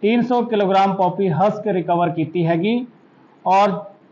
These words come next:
ਅਸੀਂ ਸਾਥ ਕੇ ਸਾਥ ਹੀ ਜੋ ਬੈਕਵਰਡ ਲਿੰਕੇਜ ਸਥਾਪਿਤ ਕਰਕੇ ਔਰ ਤਿੰਨ ਬੰਦਿਆਂ ਨੂੰ ਇਹਦੇ ਵਿੱਚ ਨੋਮੀਨੇਟ ਕੀਤਾ ਹੈਗਾ। ਇੱਕ ਰਾਜਪ੍ਰੀਤ ਸਿੰਘ ਹੈਗਾ, ਦੂਸਰਾ ਅੰਗਰੇਜ਼ ਸਿੰਘ ਹੈਗਾ ਔਰ ਤੀਸਰਾ ਕੁਲਵੰਤ ਸਿੰਘ ਹੈਗਾ। ਇਹ,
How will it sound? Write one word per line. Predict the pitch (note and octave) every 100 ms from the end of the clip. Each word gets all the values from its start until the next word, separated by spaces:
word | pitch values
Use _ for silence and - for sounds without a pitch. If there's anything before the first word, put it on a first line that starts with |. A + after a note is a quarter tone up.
| F#3
ਅਸੀਂ | - A#3 A#3+
ਸਾਥ | A3+ F#3+ F#3+ F#3+
ਕੇ | A#3+
ਸਾਥ | A3+ G#3 G#3+
ਹੀ | A3
ਜੋ | A3
ਬੈਕਵਰਡ | F3 A3+ F#3 G#3+
ਲਿੰਕੇਜ | G#3+ G#3+ G3+ G#3+
ਸਥਾਪਿਤ | G#3+ G#3 F#3 F#3 -
ਕਰਕੇ | F3 E3+ G#3
ਔਰ | G#3 G3 G3
ਤਿੰਨ | G3 A3 A#3+ A#3
ਬੰਦਿਆਂ | G#3+ F#3+ F#3
ਨੂੰ | F#3+ G#3
ਇਹਦੇ | F#3+ F#3
ਵਿੱਚ | F3+ F3
ਨੋਮੀਨੇਟ | E3+ D#3 E3 F3 F#3+
ਕੀਤਾ | G3+ F#3+ G#3
ਹੈਗਾ। | F#3+ G3 G#3 A3+ - - _ _ _ _ -
ਇੱਕ | F3+ F#3
ਰਾਜਪ੍ਰੀਤ | E3+ F3 F#3 F3 G3+ A3
ਸਿੰਘ | A3 A#3 G#3+
ਹੈਗਾ, | A3 A#3 A#3+
ਦੂਸਰਾ | F#3 F#3+ G3 G#3 F3
ਅੰਗਰੇਜ਼ | E3 F3+ G3
ਸਿੰਘ | F#3 G#3
ਹੈਗਾ | G#3+ G#3 A3
ਔਰ |
ਤੀਸਰਾ | A3 A3 G3+ G3+ G#3
ਕੁਲਵੰਤ | G#3 F#3+ E3 F3+ D#3
ਸਿੰਘ | G3+ G3
ਹੈਗਾ। | F#3+ G3+ G#3
ਇਹ, | F#3+ F#3+